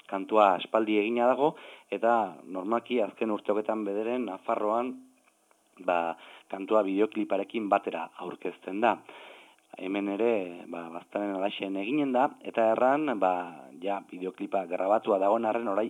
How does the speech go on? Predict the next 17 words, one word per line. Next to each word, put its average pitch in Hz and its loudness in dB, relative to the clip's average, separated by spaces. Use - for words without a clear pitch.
edizio 95 -2
lanak 104 -4
burutzen 107 -4
ari 123 -2
dira, 135 2
eta 120 2
helduen 143 2
astean, 131 2
eh, 110 -4
aurkeztekoa 107 0
zen, 143 2
baino 123 2
helduen 113 2
astean, 113 -2
ba, 92 -2
Araba 101 2
euskaraz, 98 -2